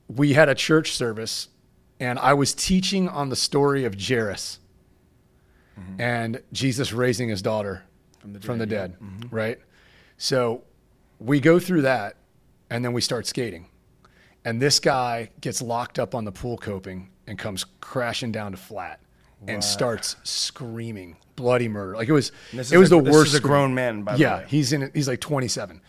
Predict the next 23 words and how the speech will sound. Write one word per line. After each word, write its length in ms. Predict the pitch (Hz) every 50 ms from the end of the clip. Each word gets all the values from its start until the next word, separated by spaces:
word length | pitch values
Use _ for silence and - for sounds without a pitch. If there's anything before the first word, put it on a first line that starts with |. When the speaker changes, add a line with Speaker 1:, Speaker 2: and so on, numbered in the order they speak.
| - - -
Speaker 2:
Yeah. 60 | 95 90
Speaker 1:
He's 240 | - 185 190 - -
screaming 640 | - - - 175 170 165 156 147 135 120 113 110 - _ _ _ _ _ _ _ _ _ _ _ _ _ _ _ _ -
screams 500 | - - - - 156 160 160 156 127 -
that, 160 | 135 123 120
like, 200 | 120 117 104 - - _ _
made 400 | - 104 117 123 127 131 139 139
me 240 | 127 135 127 117 101 - _
sick 480 | - - - - - 143 123 120 -
inside. 400 | 120 101 92 - - 92 87 87
Like, 140 | 87 92 92
that's 180 | 101 110 104 -
Speaker 2:
Yeah. 60 | 113
Speaker 1:
how 60 | 104
bad 260 | 98 92 107 101 101
he 40 | 104 95
was 100 | 92 110
in 100 | 95 90
pain. 240 | 101 95 87 82 - _ _ _ _ _ _ _ _ _ _ _ _ _ -
Everyone 580 | 139 147 151 170 180 170 175 180 180 180 180 180 -
around 640 | 143 131 123 120 117 120 127 131 135 135 131 127 117
the 100 | 104 120
park, 440 | - - - 123 101 85 - - -